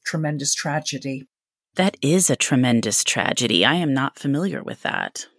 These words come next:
Speaker 1: It's, I know most people don't know this story, but if you Google it, you will find it.
Speaker 2: I will have to do that. Well, did you enjoy creating Rainbow Girl?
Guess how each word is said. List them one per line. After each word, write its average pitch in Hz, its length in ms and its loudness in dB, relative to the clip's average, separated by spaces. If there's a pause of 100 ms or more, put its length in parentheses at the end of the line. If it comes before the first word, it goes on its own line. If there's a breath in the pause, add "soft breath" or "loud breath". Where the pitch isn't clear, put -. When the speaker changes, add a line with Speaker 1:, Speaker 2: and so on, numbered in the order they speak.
(140)
Speaker 1:
It's, 233 360 4
I 220 160 4
know 269 180 8
most 247 300 4
people 302 260 0
don't 269 260 4
know 254 140 6
this 262 240 2
story, 262 360 4
but 190 160 0
if - 180 0
you 240 100 -2
Google 285 380 4
it, - 160 2
you 165 180 -2
will 226 160 2
find 262 440 0
it. - 180 -4 (540)
Speaker 2:
I 139 140 0
will 147 160 0
have 147 240 0
to - 120 -10
do 226 160 0
that. - 340 -2 (340)
Well, 196 100 4
did 185 220 2
you 196 100 6
enjoy 165 520 4
creating 202 540 2
Rainbow 202 360 2
Girl? 226 440 -2